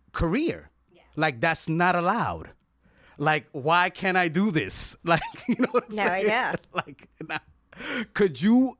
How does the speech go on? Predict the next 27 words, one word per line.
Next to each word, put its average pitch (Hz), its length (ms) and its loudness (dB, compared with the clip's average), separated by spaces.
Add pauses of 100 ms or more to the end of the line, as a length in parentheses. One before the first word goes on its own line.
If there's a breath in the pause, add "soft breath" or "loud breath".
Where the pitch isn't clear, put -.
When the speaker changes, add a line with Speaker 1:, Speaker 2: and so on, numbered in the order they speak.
Speaker 1:
tell 208 260 2
us 196 140 0
why 160 500 0
it 151 120 -2
was 139 180 0
important 139 600 0
on 117 260 -4
your 131 180 -2
podcast 120 920 -6
to 123 120 -6
speak - 520 -8
on 78 340 -10
that? 76 200 -18 (680 loud breath)
Speaker 2:
Hmm. 254 180 0 (340)
Um, 180 760 -6 (400 loud breath)
because, 202 600 -6 (120)
one, 180 300 -2
I 196 60 -4
was 180 160 -4
dealing 170 240 -4
with 151 100 -4
a 139 60 -4
lot 151 240 -4
of 156 60 -6
negativity. 165 800 -6
Speaker 1:
Yeah. 160 240 -6
Speaker 2:
Um, 143 280 -14